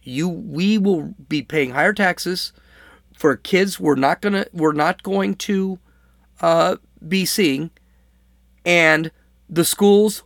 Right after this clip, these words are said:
will not get any better." So we, she, they voted for some reason. California, a bunch of idiots,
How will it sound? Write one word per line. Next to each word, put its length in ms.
will 160
not 300
get 160
any 220
better." 340
So 420
we, 320
she, 360
they 200
voted 480
for 120
some 320
reason. 320
California, 600
a 20
bunch 260
of 120
idiots, 440